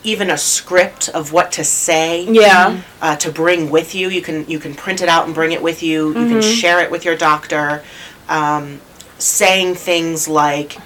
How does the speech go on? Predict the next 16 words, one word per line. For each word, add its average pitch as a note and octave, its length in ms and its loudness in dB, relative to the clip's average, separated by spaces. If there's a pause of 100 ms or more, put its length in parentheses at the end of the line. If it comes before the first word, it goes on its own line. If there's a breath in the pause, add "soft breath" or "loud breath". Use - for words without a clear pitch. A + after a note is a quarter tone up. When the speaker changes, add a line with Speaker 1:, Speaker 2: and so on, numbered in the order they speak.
(680)
Speaker 1:
you E3 160 -4
know, D3 400 -4 (240)
"What E3+ 440 0 (420)
treatment E3 680 -6
would D#3+ 240 -4
you D#3+ 100 -2
recommend D#3 680 -2
for D#3+ 160 -8
this C#3+ 240 -6
issue C#3 480 -6 (100)
for C#3+ 400 -8
a D3 60 -8
thin C#3 320 -10
person?" - 420 -14 (260)
Speaker 2:
Mm. A3 500 0
Speaker 3:
Mm-hmm. F#3+ 260 -6